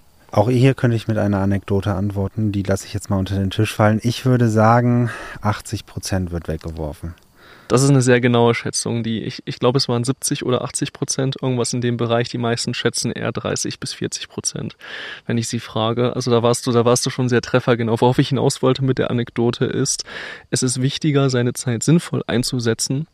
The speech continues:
Speaker 2: als möglichst viele Features zu entwickeln. Und gerade Unternehmen wie Apple oder Amazon zeigen ziemlich gut, dass eine nutzergerichtete Entwicklung und weniger ist mehr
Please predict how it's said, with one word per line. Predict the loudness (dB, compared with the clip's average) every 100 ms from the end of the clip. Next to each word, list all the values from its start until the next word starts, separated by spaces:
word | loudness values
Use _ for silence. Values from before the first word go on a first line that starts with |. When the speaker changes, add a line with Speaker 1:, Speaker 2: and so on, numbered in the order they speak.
| -2
Speaker 2:
als | -2 0
möglichst | -2 -2 -2 -4
viele | -4 -4
Features | -4 -4 -2 -4
zu | -2
entwickeln. | -2 -2 -8 -10 -10 -12 -18 -20 -20 -20 _
Und | 4 4 4 0 0
gerade | 0 2
Unternehmen | 2 2 2 2
wie | 0
Apple | -4 -2
oder | -2 0
Amazon | 2 2 2 0 0 -4 _ -10
zeigen | -4 0 0
ziemlich | -2 -4 -6 -6
gut, | -6 -2 -2 -2
dass | -2 -2 -2 -4
eine | -4 -2 0 0 -2 -6 _ -4
nutzergerichtete | -2 0 0 0 -2 -8 -8 -6 -4 -4 -4 -4
Entwicklung | -4 -2 -4 0 0 0 -2 -12 -18 -20 -20 _ _ _
und | 0 0 -2 -8 -10
weniger | -2 2 2 2 0
ist | 0 -4 -2
mehr | -2 0 0 -2 -4